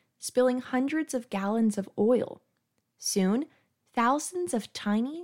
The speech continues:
gel-like robots are dropped into the water. Shaped like stars and flowers, they skim along the surface to suck up the oil from the affected area. The result? Water that's free of the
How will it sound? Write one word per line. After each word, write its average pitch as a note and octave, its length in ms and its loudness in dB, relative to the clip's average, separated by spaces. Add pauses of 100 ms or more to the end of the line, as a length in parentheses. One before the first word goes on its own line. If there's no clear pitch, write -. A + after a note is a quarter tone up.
(160)
gel-like A#3 640 -4
robots G#3+ 640 -2 (180)
are G3+ 60 2
dropped F#3+ 540 -2
into G#3 260 0
the G3+ 100 2
water. G#3+ 480 0 (760)
Shaped - 320 0
like F#3+ 160 -2
stars A#3+ 580 0
and G3+ 240 -2
flowers, - 580 -2 (340)
they B3+ 120 0
skim C#4 360 -2
along A#3 340 2
the G#3+ 80 -2
surface - 760 -4
to G#3 140 -4
suck - 340 -4
up G4 160 -8
the - 180 -4
oil B3+ 380 0
from G3+ 240 0
the G3 140 0
affected F#3+ 500 -6
area. B3 400 0 (600)
The F3+ 120 0
result? F3+ 480 0 (600)
Water C#4 400 2
that's B3 240 -4
free C4 360 -4
of E4+ 140 -4
the - 100 -4